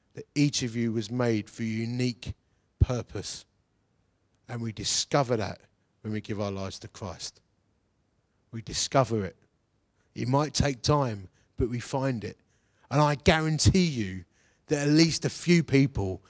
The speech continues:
will be sitting in here with a little annoying itch, a thing that you can't explain. I'm like that to my family,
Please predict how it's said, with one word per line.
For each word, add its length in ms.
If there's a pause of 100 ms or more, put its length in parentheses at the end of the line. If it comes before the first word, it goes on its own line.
(160)
will 100
be 120
sitting 440
in 140
here 240 (300)
with 180
a 40
little 420
annoying 640 (160)
itch, 480 (1120)
a 100
thing 540 (360)
that 80
you 120
can't 360
explain. 680 (840)
I'm 240
like 220
that 220
to 120
my 180
family, 680